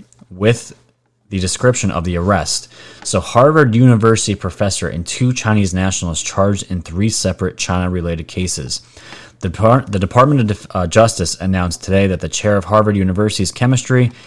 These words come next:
and Chemical Biology Department and two Chinese nationals have been charged in connection with aiding the People's Republic of China.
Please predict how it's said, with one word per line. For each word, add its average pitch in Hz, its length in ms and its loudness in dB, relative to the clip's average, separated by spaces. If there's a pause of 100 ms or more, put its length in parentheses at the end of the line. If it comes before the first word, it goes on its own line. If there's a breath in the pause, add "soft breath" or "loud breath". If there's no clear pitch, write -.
(200 loud breath)
and 127 280 2
Chemical 104 380 0
Biology 92 400 2
Department 95 460 0
and 85 140 -6
two 107 180 -2
Chinese 95 380 0
nationals 87 420 -4
have 78 140 -6
been 78 100 -6
charged 101 400 0
in 90 140 -8
connection 101 520 -2 (360 loud breath)
with 135 180 -2
aiding 110 300 4
the 101 80 2
People's 92 400 -4
Republic 82 460 -4
of 76 120 -8
China. 85 460 -2